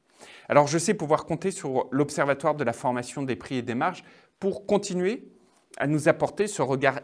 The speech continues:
exhaustif sur la répartition de la valeur, de l'amont à l'aval, de la chaîne agroalimentaire. Certes, il nous faut, euh, continuer à consolider vos travaux, il nous faut aussi, euh, voir comment améliorer, euh, ces travaux. Il y a par exemple des débats sur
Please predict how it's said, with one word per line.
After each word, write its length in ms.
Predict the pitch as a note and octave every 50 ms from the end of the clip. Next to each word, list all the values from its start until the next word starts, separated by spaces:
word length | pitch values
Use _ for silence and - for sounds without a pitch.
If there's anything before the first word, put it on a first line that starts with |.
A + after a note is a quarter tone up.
| - -
exhaustif 600 | F#3+ D3+ C#3 C#3+ E3 E3 E3 - - B3+ A3+ -
sur 120 | - D#3+
la 100 | C#3 B2+
répartition 600 | A#2+ C3 A#2+ - A#2+ A#2 - - B2+ - - C3+
de 60 | C3+ B2
la 60 | A2+
valeur, 400 | G#2 A#2+ A#2 A2 G#2 G2 F2 -
de 120 | G2+ A2+
l'amont 340 | G#2+ A2 A2 A#2 B2 C3 B2
à 60 | A2
l'aval, 480 | A2+ B2+ C3+ B2 A2 G2 G2 G2 G2+ A2
de 80 | A2+
la 140 | A#2 G#2+ G#2+
chaîne 280 | - - - C3 B2 B2
agroalimentaire. 920 | A#2 A2 - - G#2+ G2+ G2+ G2 G#2 F#2+ F#2 F#2+ F#2+ - - - - _ _ _ _ _ _ _ _ - - - - - - - - _ _ _ _ _ _ _ _ _
Certes, 340 | - - - D3+ C#3+ D3 -
il 80 | C#3+ C#3+
nous 80 | B2
faut, 300 | - - - C3 C3 B2+
euh, 120 | A#2 A2 G#2+ - -
continuer 400 | - C3 B2 - - C3 D3+ G3
à 60 | F3+
consolider 580 | - - D3+ C#3 - - C#3+ B2+ B2+ B2 C3 B2
vos 120 | A#2 A#2+
travaux, 360 | A2+ - - A2+ A#2+ F3 A3+
il 100 | A#3+ F3
nous 100 | C#3+ C3+
faut 180 | A#2 - - B2
aussi, 400 | A2+ A2 A2+ - - E3 E3+ D3
euh, 40 | A#2 - - - -
voir 220 | - B2+ B2 - -
comment 420 | - C3 C#3 C#3+ C3 - - -
améliorer, 680 | - C#3+ D3+ D3 C#3+ C3+ A#2+ B2+ A#2+ A2 A2 C#3+ E3+ G3+
euh, 240 | D#3 A2+ A2 A2 G#2+
ces 220 | G#2+ A2 - A#2+ G#2
travaux. 340 | - - G#2 G#2 D3 F3+
Il 80 | F#3 B2+
y 40 | G#2+
a 60 | G#2+
par 140 | - A2 G2
exemple 280 | G2+ G#2+ B2+ C3 C3
des 120 | B2 A#2 G#2+
débats 320 | A2+ A2+ A2 A#2 B2 C3+
sur 340 | C3+ - - B2+ B2+ B2